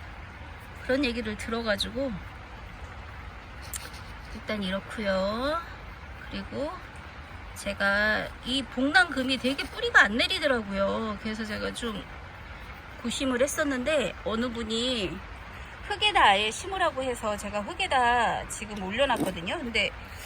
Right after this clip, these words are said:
뿌리가 났을지 모르겠어요. 뿌리가 궁금해가지고.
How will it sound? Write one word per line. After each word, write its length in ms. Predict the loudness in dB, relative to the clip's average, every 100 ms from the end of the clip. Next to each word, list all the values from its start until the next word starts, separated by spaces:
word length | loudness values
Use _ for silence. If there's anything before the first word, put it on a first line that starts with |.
| -8 -8 -6 -8 -10 -8
뿌리가 640 | -2 0 4 6 6 6 4
났을지 460 | 0 0 -2 -2
모르겠어요. 920 | -4 -2 -2 -2 0 0 0 -2 -4 -6 -10 -12 -12 -10
뿌리가 320 | -4 -2 0 0
궁금해가지고. 880 | -2 -4 -2 0 -2 -4 -4 -2